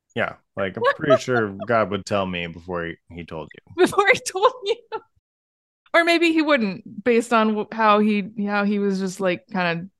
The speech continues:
Speaker 2: dragging Moses all over the backside of the desert for no goddamn reason.
Speaker 1: Yeah.
Speaker 2: So, who knows?
Speaker 1: So, so I think, I think we have to find ways to, because, I mean, again, like, this is, you,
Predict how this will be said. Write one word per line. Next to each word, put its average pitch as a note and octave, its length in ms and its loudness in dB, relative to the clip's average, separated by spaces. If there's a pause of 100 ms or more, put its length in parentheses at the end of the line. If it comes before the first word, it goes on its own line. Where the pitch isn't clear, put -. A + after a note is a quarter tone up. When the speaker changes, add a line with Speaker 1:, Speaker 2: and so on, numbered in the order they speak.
Speaker 2:
dragging F#3 420 2
Moses F3+ 520 0 (120)
all F#3 200 4
over F3+ 180 0
the F3+ 60 -4
backside F3 440 -2
of E3 80 -2
the E3+ 60 -8
desert E3 520 -4
for F3 100 -14
no E3 380 -4
goddamn D#3+ 540 -4
reason. G2 320 -10 (220)
Speaker 1:
Yeah. - 200 -10
Speaker 2:
So, - 160 -6 (400)
who E4 100 0
knows? E4+ 360 0 (460)
Speaker 1:
So, A2+ 360 0 (100)
so - 180 -2
I C#3 140 4
think, C#3+ 280 0
I B2 140 4
think A#2+ 240 0
we A#2+ 140 0
have G#2+ 260 0
to F2+ 100 -12
find F2+ 480 -4
ways E2 640 -8 (320)
to, E2+ 440 -8
because, G2 280 -8
I F2+ 140 -8
mean, G#2 200 -2
again, G2 320 -2
like, F#2 220 -6
this - 220 -10
is, F2+ 400 -10 (1080)
you, G#2+ 100 -8